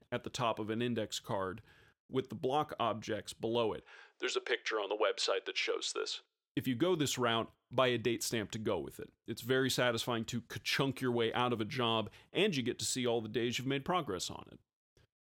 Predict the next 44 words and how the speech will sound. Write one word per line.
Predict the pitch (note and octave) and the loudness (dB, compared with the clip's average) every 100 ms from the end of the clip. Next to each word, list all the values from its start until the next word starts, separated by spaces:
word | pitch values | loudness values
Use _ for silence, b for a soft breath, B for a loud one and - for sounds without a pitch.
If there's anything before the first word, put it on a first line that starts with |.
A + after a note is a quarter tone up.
| _ _ | _ _
A | D3+ | 0
four-hour | F3+ G3 F#3 E3+ | 2 2 4 2
block | C3 C#3 B2+ - | 2 2 0 0
is | B2 A#2 | -4 -2
a | |
durable | A2 A2 A#2+ B2 A2+ A2 | -2 0 2 2 2 0
length | G#2+ G#2 - | 0 -2 -6
of | - | -14
time. | - A2+ E2 B1+ A2 _ - | -10 -8 -8 -10 -16 _ -2
Nothing | D3 E3 | 0 2
short | D3 D#3 C#3 | 0 0 0
of | |
a | A#2+ | -4
catastrophe | - - C3 B2 - A2 - G#2 G2 | -8 -4 -2 0 -2 -6 -6 -6 -4
can | - G#2 | -8 -8
truly | - B2 G#2 G2+ | -6 -4 -2 -4
disrupt | F#2 - G#2 F2 - | -6 -4 -4 -4 -8
it. | - _ _ - | -12 _ _ -6
It's | C3 | -2
spacious | - E3+ E3 D#3 - | 2 4 4 2 2
enough | C3 B2 | 0 0
to | - | -2
keep | C#3 B2 | -2 -2
you | |
from | - A#2+ | -4 -4
staring | - C3+ A#2 A2+ | 0 2 2 0
at | G#2+ | -2
the | - | -6
clock, | - - B2 G#2+ - | -2 4 6 4 0
subdividing | - - C3+ A#2+ A#2 A2+ A2+ A#2 | -4 0 2 4 4 4 4 2
it | A2 | 0
into | G#2 G#2+ | 0 -2
useless | G#2 A2 - G2+ - | -4 -4 -4 -6 -2
minutes | B2 A#2 G#2+ - | 0 2 0 -4
the | A2+ | -2
way | G#2+ | 0
shorter | G#2 C3+ B2 | 0 0 0
periods | A2 A2+ G2+ G2+ G2 | -2 -4 -4 -4 -2
like | A2 A2 | -2 -2
an | A2+ | 0
hour | A#2+ A2+ G#2+ F#2 | 2 2 0 -2
or | E2 | -6
two | - F2 | -8 -8
would, | D2 A#1+ | -6 -10